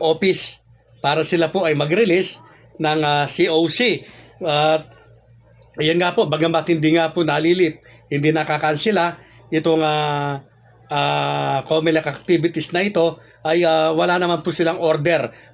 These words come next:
para mag-release po ng C O C para sa October one hanggang seven na filing of Certificate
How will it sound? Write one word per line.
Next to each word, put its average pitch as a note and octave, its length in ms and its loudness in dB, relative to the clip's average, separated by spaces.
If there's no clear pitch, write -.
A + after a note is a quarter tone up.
para E3+ 240 0
mag-release D#3+ 600 0
po C#3+ 280 -2
ng D3+ 200 0
C E3 240 -2
O E3 240 2
C D3+ 320 -2
para D#3 240 0
sa D#3 240 -2
October F3 480 0
one D#3+ 360 0
hanggang D3 320 0
seven D3 560 0
na C#3 160 -2
filing D3 560 -2
of B2 160 -4
Certificate F3+ 800 -2